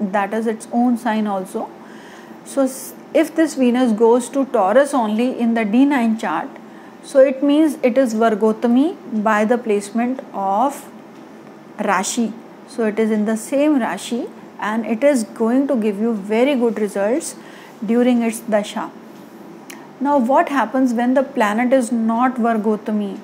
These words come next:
It can go to its own sign, it can go to its friend sign, it can go to its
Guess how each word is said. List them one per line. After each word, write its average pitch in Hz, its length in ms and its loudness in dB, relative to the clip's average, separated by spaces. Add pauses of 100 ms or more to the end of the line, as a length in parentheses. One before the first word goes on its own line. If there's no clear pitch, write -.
(540)
It 240 180 0
can 233 340 0
go 226 240 4
to 226 220 0
its 226 380 0 (1200)
own 247 300 6
sign, 233 520 0 (380)
it 202 160 -6
can 220 220 0
go 214 420 4
to 220 140 2
its 208 260 -2
friend 220 520 -2
sign, 214 500 -4 (160)
it 208 160 -8
can 208 220 -4
go 196 200 0
to 196 180 -2
its 190 220 -4